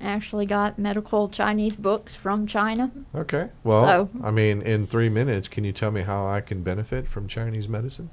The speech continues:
Speaker 1: Chinese medicine works differently than American or European medicines. Um, again, they work on energy fields a lot. We all are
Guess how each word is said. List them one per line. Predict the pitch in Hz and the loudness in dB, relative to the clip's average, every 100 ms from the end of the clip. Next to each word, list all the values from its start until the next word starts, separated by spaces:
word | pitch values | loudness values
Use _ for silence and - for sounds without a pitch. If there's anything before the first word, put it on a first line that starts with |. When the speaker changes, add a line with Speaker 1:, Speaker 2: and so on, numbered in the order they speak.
| - - - - | -18 -20 -20 -8
Speaker 1:
Chinese | - 415 453 392 240 | 2 4 6 2 4
medicine | 254 269 277 247 | 2 2 2 4
works | 233 226 - | 4 2 0
differently | 233 220 240 226 254 247 | 0 0 -2 0 2 2
than | 233 226 202 | 4 4 2
American | 180 175 214 214 240 226 | 0 0 0 0 0 0
or | 208 | 0
European | 185 208 214 214 226 208 233 269 277 - - - - - - | 2 2 0 0 2 2 2 0 -4 -12 -20 -18 -18 -20 -8
medicines. | 214 247 254 262 302 285 285 - - - - | 0 2 2 -2 -6 -4 -6 -12 -18 -14 0
Um, | 233 233 220 220 214 202 196 - - - - - - - - - - | 6 8 10 8 6 2 -2 -6 -14 -14 -18 -18 -18 -20 -20 -20 -10
again, | 226 233 214 226 240 | 0 2 4 4 4
they | 220 202 | 4 6
work | 214 226 226 - | 4 2 0 -4
on | 208 208 202 190 - | 0 0 0 -4 -2
energy | 226 233 240 277 254 - | 0 0 0 -2 -2 -2
fields | 294 285 330 330 - - | 2 4 2 -2 -10 -2
a | 226 | 2
lot. | 226 226 294 349 - - - - - | 2 4 2 -2 -12 -20 -20 -20 -10
We | 202 226 | 0 4
all | 220 226 233 | 6 8 6
are | 226 220 214 220 | 4 2 4 2